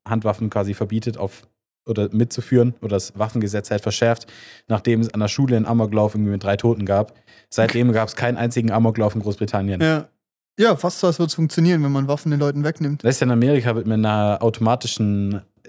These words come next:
Speaker 1: äh, M vier oder sowas, werden irgendwie so dreißig Grundschüler weggemetzelt.
Speaker 2: Und, ja, was
Speaker 1: Und das
Speaker 2: passiert?
Speaker 1: Einzige, was es gibt, ist eine Gedenkminute, weißt du?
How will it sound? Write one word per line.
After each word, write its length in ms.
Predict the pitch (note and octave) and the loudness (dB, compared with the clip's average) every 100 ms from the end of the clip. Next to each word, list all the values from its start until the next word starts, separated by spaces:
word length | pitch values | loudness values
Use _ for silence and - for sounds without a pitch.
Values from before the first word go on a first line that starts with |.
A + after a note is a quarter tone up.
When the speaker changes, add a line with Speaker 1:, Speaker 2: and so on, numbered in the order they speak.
| G#2 | -6
Speaker 1:
äh, 320 | G2+ G2+ G2 | -2 0 -2
M 180 | - G#2 | -2 -6
vier 260 | - C3+ | 2 4
oder 140 | A#2 G#2+ | 4 2
sowas, 400 | G2 G#2 A#2 - _ _ _ _ _ - | 0 -2 -4 -10 _ _ _ _ _ 0
werden 220 | A2 A#2 | 2 4
irgendwie 240 | B2+ A#2 | 4 4
so 400 | A2 A2 G#2+ G#2+ | 4 4 4 2
dreißig 360 | - A#2+ A#2+ A#2 | 0 0 0 0
Grundschüler 360 | C3 A#2+ A#2 G2+ | -2 0 2 2
weggemetzelt. 640 | G#2 G2+ G2 - B2 - _ _ - - - - _ _ _ - | 0 0 -2 0 -2 -4 _ _ -8 -8 -14 -20 _ _ _ 0
Speaker 2:
Und, 540 | D3+ D3 C#3 - - _ _ _ | 2 2 0 -6 -16 _ _ _
ja, 300 | G3+ G#3+ B2 - | -8 -6 -8 -8
was 100 | A2+ | 0
Speaker 1:
Und 60 | A#2 | 2
das 80 | |
Speaker 2:
passiert? 120 | A#2 C3+ | 4 2
Speaker 1:
Einzige, 260 | C3+ C3 | 4 4
was 100 | A#2+ | 4
es 100 | A2+ | 2
gibt, 240 | - C3 A#2+ | -4 -2 -6
ist 140 | A2+ | -2
eine 80 | G#2+ | -2
Gedenkminute, 680 | G#2 A2 C3 A2 G#2 G2+ G2 | 2 0 2 0 0 -2 -2
weißt 220 | G#2 - | -2 0
du? 140 | C3 | -4